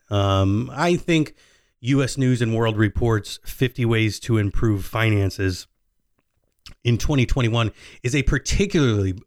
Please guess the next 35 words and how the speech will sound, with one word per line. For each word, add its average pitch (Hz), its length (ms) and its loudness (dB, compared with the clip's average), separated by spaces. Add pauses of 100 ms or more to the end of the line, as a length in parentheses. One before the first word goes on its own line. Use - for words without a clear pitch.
(100)
well-done 101 400 0
article. 92 500 0 (460)
The 120 160 0
article's 196 400 -2
first 120 320 0
suggestion, 101 720 0 (280)
"Negotiate 123 800 0
your 101 160 0
salary," 92 680 -2
really 156 600 0
jumped 110 440 0
out 95 240 0
at 95 140 -6
me, 92 240 -10 (340)
um, 95 380 0
because 127 260 0
it 147 180 -4
requires 151 680 0
you 151 160 2
to 135 140 0
be 127 680 0
your 127 300 2 (160)
own 120 500 0 (100)
best 107 420 -2
advocate. 101 600 -2 (320)
Um, 98 600 0
if 123 240 -6
you 135 120 0
know 127 320 2
you're 156 200 0
an 127 80 -2
asset 117 540 -4
to 123 140 -2
your 104 220 2
employer, 95 680 0